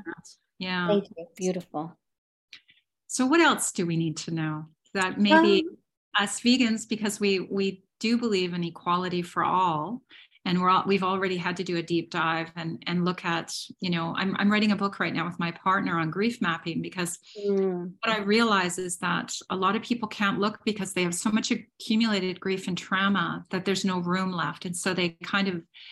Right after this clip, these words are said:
Speaker 1: move through Kubler-Ross's five stages and continually loop, you know, between anger and apathy and denial and maybe just passive acceptance because they don't have community. They don't even know where to start.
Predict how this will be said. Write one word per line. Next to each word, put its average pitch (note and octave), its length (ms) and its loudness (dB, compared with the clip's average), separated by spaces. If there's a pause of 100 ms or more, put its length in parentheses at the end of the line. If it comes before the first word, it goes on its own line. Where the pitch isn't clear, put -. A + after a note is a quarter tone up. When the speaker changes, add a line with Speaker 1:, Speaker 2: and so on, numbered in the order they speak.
(220)
Speaker 1:
move F#3+ 260 4
through G3 640 0
Kubler-Ross's F#3+ 760 0
five E3+ 240 -2
stages E3+ 720 -4
and F3+ 200 -4
continually F3+ 600 0
loop, E3+ 520 0
you F#3 60 -2
know, E3+ 200 -2
between F3+ 360 -4
anger F3 480 0
and E3 300 -6
apathy E3+ 580 -2
and D#3 200 -4 (440)
denial E3+ 640 2
and D#3+ 280 -4 (240)
maybe F#3 240 4
just F3+ 200 -2
passive E3+ 340 -2
acceptance F3 760 -6
because E3+ 480 -6
they F3+ 140 -2
don't F3+ 280 -2
have F3+ 140 -4
community. F#3+ 420 -2
They F3 140 -2
don't F3+ 120 -2
even E3+ 140 -4
know E3 100 -2
where D#3+ 100 -2
to E3 60 -4
start. - 600 0